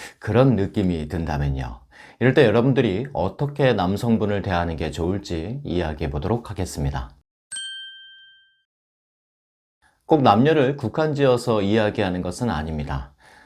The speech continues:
밤에 남성분이 대화를 좀 피하는 경우도 있고요.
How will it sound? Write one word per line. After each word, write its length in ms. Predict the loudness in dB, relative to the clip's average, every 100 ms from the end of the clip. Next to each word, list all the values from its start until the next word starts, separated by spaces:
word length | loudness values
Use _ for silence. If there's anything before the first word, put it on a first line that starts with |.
| _ -2
밤에 560 | 2 4 4 2 -2 -2
남성분이 960 | -2 -2 -2 -2 -2 0 2 2 0
대화를 500 | -2 -2 0 0 -2
좀 200 | -2 -4
피하는 460 | -4 -2 2 2 2
경우도 360 | -2 -4 -2 -4
있고요. 720 | -6 -6 -6 -6 -8 -12